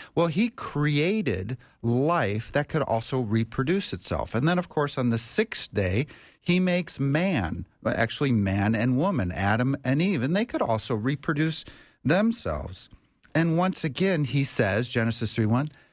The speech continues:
that it was good. So we've actually talked about this a couple times ago when I was on your show, about the problem of evil. Well, where did evil come from?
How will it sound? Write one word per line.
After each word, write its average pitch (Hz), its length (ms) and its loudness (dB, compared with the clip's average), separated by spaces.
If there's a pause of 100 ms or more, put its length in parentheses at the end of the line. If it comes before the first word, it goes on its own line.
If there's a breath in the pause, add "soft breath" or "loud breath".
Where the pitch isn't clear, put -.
(140 soft breath)
that 131 160 0
it 139 80 0
was 139 260 0 (300)
good. 127 540 0 (500)
So 165 460 0
we've 180 240 0
actually 165 340 0
talked 160 300 0
about 139 240 -2
this 117 200 -2
a 110 120 0
couple 120 300 -4
times 160 360 0
ago 104 200 0
when 101 120 0
I 104 100 2
was 98 120 0
on 104 100 2
your 95 100 0
show, 95 320 0 (280 loud breath)
about 139 220 0
the 143 60 -4
problem 147 440 0
of 117 120 0
evil. 139 440 0
Well, 117 180 2
where 170 160 2
did 180 160 -2
evil 170 260 0
come 196 280 0
from? 92 320 -2